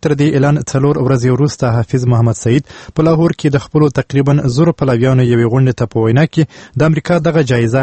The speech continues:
هسې یوه مسخره وګڼله او ویې ویل، "په پاکستان کې ټول پوهیږي چې زه چیرې یم. امریکا چې هر وخت وغواړي، کولی سي راسره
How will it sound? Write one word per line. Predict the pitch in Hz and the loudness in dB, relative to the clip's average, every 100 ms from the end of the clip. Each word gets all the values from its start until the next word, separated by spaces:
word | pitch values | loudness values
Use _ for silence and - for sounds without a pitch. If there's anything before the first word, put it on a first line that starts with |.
| 110 | 0
هسې | 131 - 123 | -4 0 0
یوه | 117 113 | 2 0
مسخره | - 131 156 | -2 -2 0
وګڼله | 117 107 107 101 - | 0 0 0 -2 -4
او | 117 | -2
ویې | 117 147 | 2 2
ویل، | 151 - - - - - | 0 -2 -16 -20 -12 -6
"په | 180 | -2
پاکستان | 165 151 139 170 165 | -2 -2 -2 0 0
کې | 147 | -2
ټول | 160 156 - | -2 -2 0
پوهیږي | 120 151 147 - | 0 0 0 -2
چې | |
زه | 123 139 | -4 -4
چیرې | - 165 117 | -2 0 0
یم. | 104 107 _ - | -2 -4 _ -2
امریکا | 120 120 - 139 | 0 0 -2 -2
چې | 113 | -2
هر | 127 131 | 0 0
وخت | 123 143 | 0 -2
وغواړي، | 156 160 156 - - - | 0 0 -2 -6 -10 -2
کولی | 170 180 165 | 0 2 0
سي | 170 151 | 0 0
راسره | - 127 | 0 -2